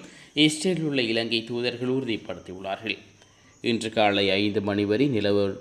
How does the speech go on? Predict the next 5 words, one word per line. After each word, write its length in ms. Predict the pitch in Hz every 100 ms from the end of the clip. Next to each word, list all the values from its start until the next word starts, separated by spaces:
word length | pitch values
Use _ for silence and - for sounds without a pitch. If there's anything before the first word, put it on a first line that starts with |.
| - -
இன்று 300 | 110 110 104
காலை 380 | - 101 98 143
ஐந்து 320 | 127 107 107
மணி 200 | 101 101
நிலவரப்படி 840 | 98 98 101 101 101 147 123 127